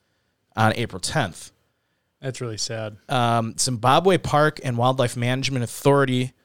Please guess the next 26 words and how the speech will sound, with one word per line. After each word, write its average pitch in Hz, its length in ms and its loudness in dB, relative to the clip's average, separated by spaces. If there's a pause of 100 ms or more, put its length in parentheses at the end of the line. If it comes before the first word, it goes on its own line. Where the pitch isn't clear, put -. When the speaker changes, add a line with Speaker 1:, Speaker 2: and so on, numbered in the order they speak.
(300)
Speaker 1:
public 123 280 0
relations 127 520 4
officer 117 420 2
said, 113 380 0
"We 117 140 0
have 113 140 2
not 123 260 0
been 160 120 2
able 127 200 0
to 120 80 -6
physically 127 400 -2
go 120 220 2
to 123 80 0
the 110 100 -2
area 117 380 2
and 104 100 -4
talk 120 300 4
to - 100 -6
the 117 80 2
family 110 380 2
to 104 100 -2
find 113 300 2
out 101 140 4
what 107 260 4 (100)
really 107 260 2
transpired. 143 680 2